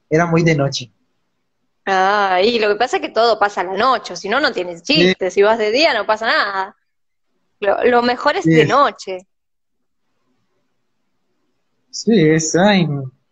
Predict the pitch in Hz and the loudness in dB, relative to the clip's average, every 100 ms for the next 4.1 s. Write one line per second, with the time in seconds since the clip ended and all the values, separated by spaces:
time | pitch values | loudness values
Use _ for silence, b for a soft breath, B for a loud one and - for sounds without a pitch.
0 | _ _ _ 156 185 190 208 190 202 196 | _ _ _ 0 0 -2 -2 0 0 2
1 | 196 190 190 180 180 170 165 160 160 165 | 2 2 2 0 2 2 2 0 -2 -2
2 | 185 170 139 160 165 160 147 143 160 156 | -2 -4 -8 -2 0 0 -2 -6 -6 -6
3 | 151 151 151 143 135 131 131 131 131 147 | -4 -4 -4 -6 -6 -2 -2 -2 -4 -4
4 | 156 | -4